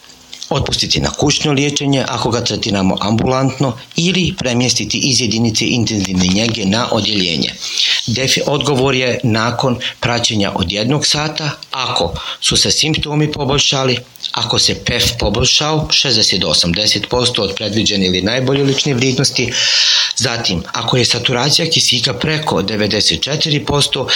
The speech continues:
a ambula-, a iz ambulantnih uslova ga otpustiti ukoliko pacijent ima dobre kućne uslove za nastavak tretmana. Tom pacijentu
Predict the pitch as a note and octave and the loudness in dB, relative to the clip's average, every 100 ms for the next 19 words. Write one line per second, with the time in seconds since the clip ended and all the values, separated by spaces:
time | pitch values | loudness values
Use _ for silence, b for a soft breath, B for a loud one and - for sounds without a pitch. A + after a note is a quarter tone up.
0 | B B B - G#2+ G#2 A2 G2+ - A#2 | B B B -2 -4 -2 0 0 2 2
1 | C#3+ - B2 B2 A2+ G#2+ G2 G2 C3+ D#3 | 0 -2 -2 0 0 2 2 2 2 2
2 | D#3 - C#3 - D3 B2 A#2+ B B - | 2 2 2 2 2 0 0 B B 0
3 | B2 C#3 C3+ - - - A2+ A2+ - G3 | -2 0 0 0 0 0 -2 -2 0 0
4 | F3 A#2+ G#2+ - F#2 F2 C3+ C#3 - A2+ | 2 0 0 -2 0 0 0 0 0 0
5 | A2+ G2 F#2+ A#2+ C3 D3 - C3 - A#2 | 0 0 -2 -2 -2 -2 0 0 2 0
6 | G#2+ G#2+ A#2 G2+ - F#2+ B2 A#2 G#2 G#2 | 2 2 2 0 0 0 0 0 0 0
7 | G#2 F2+ - F#2 E2+ E2 C#2+ - - - | -2 0 0 -2 -2 -2 -2 -4 -8 -16
8 | - - - - B B B B - G#3+ | -20 -20 -20 -20 B B B B -10 -6
9 | G#3+ - - - G#2 C3+ F#3 | -2 -2 -2 0 0 -2 -2